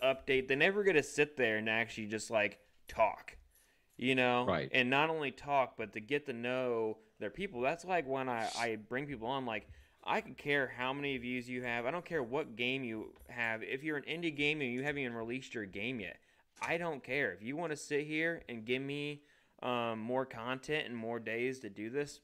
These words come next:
Speaker 1: let's, let's talk, 'cause I could talk all the time, especially about V R. And so it's like, that's why I tell you, like, people, like, come in, talk, and talk about everything you want. You can, free advertisements for days. Like, let's just, you know?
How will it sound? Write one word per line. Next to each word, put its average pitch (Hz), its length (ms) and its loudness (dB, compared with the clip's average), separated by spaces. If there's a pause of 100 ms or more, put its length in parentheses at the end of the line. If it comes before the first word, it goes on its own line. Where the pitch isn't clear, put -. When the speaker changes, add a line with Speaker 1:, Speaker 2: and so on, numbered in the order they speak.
(160)
Speaker 1:
let's, 117 280 -4
let's 123 200 -4
talk, 113 320 0
'cause 107 120 -8
I 123 120 2
could 131 120 -4
talk 107 280 -6
all 101 180 -2
the - 60 -16
time, 131 200 -2
especially 143 360 -4
about 95 260 -4
V 104 140 -4
R. 107 280 0 (680)
And 123 460 4 (100)
so 123 260 0
it's 120 160 -4
like, 117 160 0
that's 135 160 -2
why 131 120 2
I 113 40 -4
tell 135 160 -4
you, 131 120 0
like, 98 300 -6
people, 110 280 -12
like, 98 260 -8 (540)
come 170 180 -6
in, 185 180 -2
talk, 185 440 -6
and 127 220 -6
talk 262 260 -6
about 170 320 0
everything 202 360 0
you 156 140 -4
want. 135 280 -6 (360)
You 165 120 -6
can, 170 180 -6 (160)
free 220 180 -2
advertisements 180 680 0
for 101 180 -8 (140)
days. 110 420 -2
Like, 127 140 -6
let's 220 160 0
just, - 260 -4 (2250)
you 143 120 0
know? 135 260 4